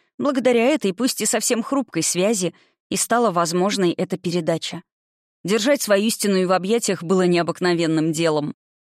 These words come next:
Хотелось вытолкнуть всех зрителей пинками, особенно начальника стражей. Добров хмуро посматривал на них, словно у него были грандиозные планы на Маран, а их взяли и обрубили. Так и есть.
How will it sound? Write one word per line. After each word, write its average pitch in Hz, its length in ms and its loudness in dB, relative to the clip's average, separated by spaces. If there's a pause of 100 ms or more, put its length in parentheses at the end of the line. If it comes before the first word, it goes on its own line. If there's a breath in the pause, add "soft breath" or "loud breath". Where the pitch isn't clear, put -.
Хотелось 285 520 2
вытолкнуть 202 600 0
всех 277 300 -2
зрителей 233 540 -2
пинками, 220 580 2
особенно 202 420 0
начальника 190 520 0
стражей. 151 580 0 (560)
Добров 180 400 0
хмуро 190 320 2
посматривал 175 680 0
на 175 100 4
них, 175 300 0 (260)
словно 175 380 0
у 175 80 4
него 180 240 2
были 190 180 0
грандиозные 180 720 0
планы 185 320 2
на 185 80 4
Маран, 190 500 2 (260 soft breath)
а 349 100 2
их 190 180 -2
взяли 208 360 2
и 175 120 2
обрубили. 160 640 0 (240)
Так 185 180 -4
и 269 80 2
есть. 233 380 -2